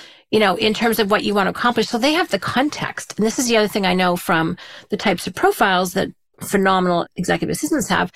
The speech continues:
They need context. And you providing your longer-term goals is the map. If you just give them this little task, they can only see,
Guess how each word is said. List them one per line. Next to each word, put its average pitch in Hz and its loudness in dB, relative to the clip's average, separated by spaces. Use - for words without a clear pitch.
They 311 4
need 339 2
context. 320 0
And 240 2
you 302 2
providing 254 0
your 240 2
longer-term 208 0
goals 233 2
is 208 -2
the 190 -2
map. 202 0
If 220 0
you 262 0
just 403 0
give 370 0
them 349 2
this 330 -2
little 294 2
task, - -2
they 254 2
can 262 -2
only 254 0
see, 247 -2